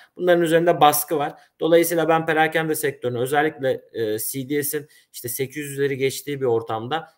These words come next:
e, Türkiye riskini direkt olarak, e, daha fazla içeren az önce bahsettiğim sektörlere göre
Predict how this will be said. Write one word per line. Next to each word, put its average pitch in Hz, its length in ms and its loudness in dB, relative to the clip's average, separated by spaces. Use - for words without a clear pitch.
e, 120 40 -6
Türkiye 151 400 -2
riskini 131 400 -4
direkt 160 320 4
olarak, 104 360 -2
e, 104 80 -4
daha 127 200 6
fazla 107 320 -2
içeren 95 460 -8
az 110 180 -6
önce 107 240 -6
bahsettiğim 107 460 -6
sektörlere 101 600 -6
göre 113 260 -4